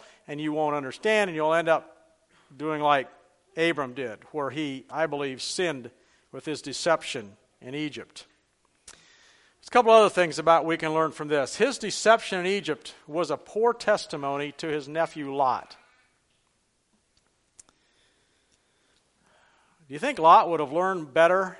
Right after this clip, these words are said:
if they would have, if he would have said, "You know what? We don't know where we're gonna get our substance, but we're gonna stay here, we're gonna pray, we're gonna see what God does." Or even if they had went to Egypt,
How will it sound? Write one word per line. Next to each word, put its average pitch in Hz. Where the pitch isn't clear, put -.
if 147
they 156
would 160
have, 139
if 127
he 175
would 165
have 135
said, 151
"You 156
know 180
what? 208
We 135
don't 185
know 165
where 175
we're 170
gonna 160
get 160
our 151
substance, 147
but -
we're 143
gonna 151
stay 175
here, 180
we're 151
gonna 120
pray, 196
we're 143
gonna 131
see -
what 143
God 143
does." 139
Or 214
even 254
if 240
they 226
had 196
went 208
to 175
Egypt, 135